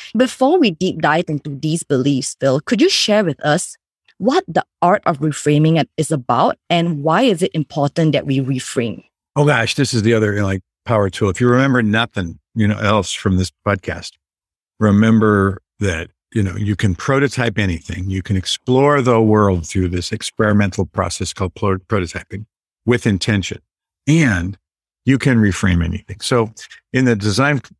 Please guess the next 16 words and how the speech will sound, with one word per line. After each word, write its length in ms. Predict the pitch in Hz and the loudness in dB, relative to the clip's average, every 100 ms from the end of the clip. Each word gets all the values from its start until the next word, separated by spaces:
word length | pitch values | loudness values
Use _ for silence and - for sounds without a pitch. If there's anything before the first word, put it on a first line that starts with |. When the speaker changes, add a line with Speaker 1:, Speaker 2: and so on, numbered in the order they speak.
| - | -4
Speaker 2:
thinking 320 | 127 117 98 | -2 0 0
process, 480 | 107 98 - 98 - | 0 -2 -4 -8 -6
you 40 | |
start 200 | - 92 | -2 -2
with 120 | 92 | -2
empathy, 440 | 123 131 120 127 123 | -2 -2 -2 2 2
then 220 | 107 98 | 2 0
you 100 | 90 | -2
define 640 | 85 95 - 110 107 104 107 | -6 -6 0 2 4 2 2
or 160 | 110 98 | 0 2
redefine. 600 | 95 107 87 - - - - _ _ - | 4 2 0 -4 -6 -10 -20 _ _ -4
And 140 | 95 | 0
that's 320 | 104 120 - | 0 0 -2
the 120 | - | 0
reframing 840 | 107 104 120 110 - 90 80 87 - | 2 4 4 2 0 0 0 -6 -10
step. 300 | - - | -8 -8